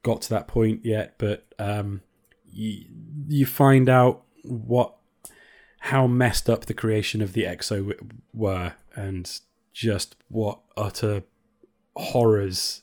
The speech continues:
Clovis Bray got up to. And is still getting up to, because he's kind of still about. There's some ongoing stuff that we, like, even if I was gonna talk about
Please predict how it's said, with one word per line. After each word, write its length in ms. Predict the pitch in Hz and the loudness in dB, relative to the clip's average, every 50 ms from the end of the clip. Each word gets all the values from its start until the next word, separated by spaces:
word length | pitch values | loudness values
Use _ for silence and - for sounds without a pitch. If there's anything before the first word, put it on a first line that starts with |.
| _ - | _ -12
Clovis 340 | - 117 104 101 104 95 90 | -8 -6 -6 -6 -6 -8 -10
Bray 280 | _ - 107 95 95 92 | _ -6 -4 -4 -4 -4
got 160 | 95 92 104 | -4 -4 -6
up 120 | 104 - - | -6 -8 -8
to. 240 | - - 76 76 - _ _ _ _ _ _ _ - - - _ _ _ _ _ _ - | -10 -10 -10 -12 -14 _ _ _ _ _ _ _ -20 -20 -20 _ _ _ _ _ _ -4
And 120 | 110 110 | 0 2
is 140 | 120 117 - _ _ _ | 2 2 0 _ _ _
still 360 | - - - - 160 139 135 123 | -6 -6 2 4 6 6 6 6
getting 280 | - 104 98 101 101 95 | 4 2 0 0 -2 -2
up 120 | 82 - | -4 -6
to, 160 | - - 87 80 | -6 -8 -8 -8
because 560 | - - - - 98 90 - - - - _ _ _ _ _ _ _ _ _ _ _ | -10 -8 -6 -4 -4 -4 -4 -6 -8 -10 _ _ _ _ _ _ _ _ _ _ _
he's 220 | - 117 98 90 - | -10 -8 -8 -8 -8
kind 400 | _ - - - 117 110 107 107 | _ -12 -6 -4 -2 -2 -2 -4
of 100 | 95 - | -4 -6
still 260 | - - 104 95 90 | -6 -4 -2 -2 -2
about. 440 | 90 - 85 85 82 - - - - - | -2 -6 -8 -10 -10 -16 -18 -18 -6 4
There's 400 | 143 151 151 156 156 151 147 139 | 8 10 10 12 12 12 10 8
some 340 | - - - 160 151 156 - - | 6 4 6 6 6 6 4 6
ongoing 580 | 165 165 160 156 143 151 143 143 139 139 135 | 6 6 8 6 8 8 8 8 8 8 6
stuff 540 | 131 - - - - - 139 131 - - - | 4 2 -4 -6 0 4 4 4 4 0 -4
that 120 | 135 131 139 | -4 -2 2
we, 140 | 135 143 147 | 2 2 2
like, 360 | 151 151 143 151 151 151 - | 2 0 2 4 4 4 6
even 220 | 160 160 147 151 143 | 4 4 6 6 2
if 120 | 139 - | 4 4
I 100 | 147 131 | 4 4
was 280 | 131 127 131 131 127 - | 6 8 6 6 6 4
gonna 220 | - 131 123 123 | 2 4 4 4
talk 340 | - - - 131 120 113 - | 0 2 2 2 2 2 0
about 440 | 123 110 117 113 113 113 113 107 | -2 0 2 4 4 4 2 2